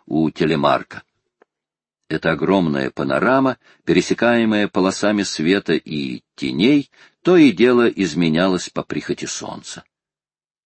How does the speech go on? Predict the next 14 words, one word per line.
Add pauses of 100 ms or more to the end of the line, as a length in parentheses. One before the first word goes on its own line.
(120)
Никакое
воображение (240)
не
могло
бы
нарисовать
ничего
подобного. (680)
Волшебное
зрелище (300)
восхищало
взор. (1400)
Тем
временем